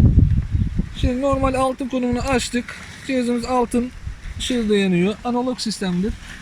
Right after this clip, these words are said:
Altınımızı koyduk. Buradan esnaflı olarak biraz uzaklaşalım.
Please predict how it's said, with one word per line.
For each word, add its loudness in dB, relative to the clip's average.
Altınımızı 4
koyduk. -2
Buradan 8
esnaflı 4
olarak 8
biraz 4
uzaklaşalım. -6